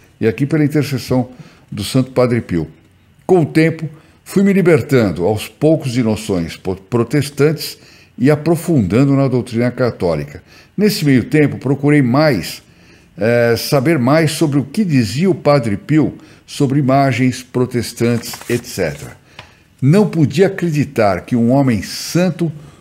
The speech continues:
concordava com a igreja nas coisas que eu julgava heresia. Quer dizer, <laughs> tudo aquilo que ele julgava que estava errado, o Padre Pio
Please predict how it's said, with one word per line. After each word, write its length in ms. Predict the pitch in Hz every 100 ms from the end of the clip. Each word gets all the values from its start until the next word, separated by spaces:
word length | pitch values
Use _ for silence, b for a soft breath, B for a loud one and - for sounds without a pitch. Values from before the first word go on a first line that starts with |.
| B -
concordava 760 | 156 156 147 107 107 143 135
com 120 | 135
a 60 | 127
igreja 420 | 87 120 135 135
nas 220 | 120 104
coisas 440 | - 135 139 139 -
que 100 | 147
eu 60 |
julgava 460 | 123 117 107 131 143
heresia. 680 | 135 113 90 107 107 - - b b b b b _
Quer 120 | - 107
dizer, 840 | - - - 127 - 117 - -
<laughs> 240 | - - -
tudo 180 | 147
aquilo 220 | 165 160 -
que 120 | 160
ele 100 | 131
julgava 300 | 123 120 131
que 120 | 123
estava 120 | 127
errado, 340 | 127 113 123 139
o 60 |
Padre 320 | 170 143 147
Pio 280 | 143 135 143